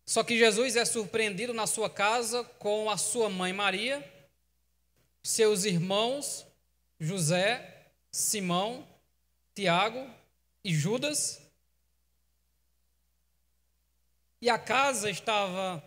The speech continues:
de uma certa maneira, tão lotada, porque quando eles sabiam que Jesus estava em casa,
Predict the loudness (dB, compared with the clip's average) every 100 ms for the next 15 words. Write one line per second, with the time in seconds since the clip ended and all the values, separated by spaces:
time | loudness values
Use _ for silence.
0 | -18 _ _ _ _ _ _ _ _ _
1 | -8 -4 0 2 2 2 0 -2 0 0
2 | -2 -2 0 4 4 2 2 0 0 -2
3 | -6 -6 -18 _ _ _ _ _ _ _
4 | _ _ _ _ _ _ _ -6 0 2
5 | 0 0 0 2 2 2 2 2 0 0
6 | 0 0 -2 0 0 -2 -2 -4 -4 -4
7 | -2 0 0 -2 -8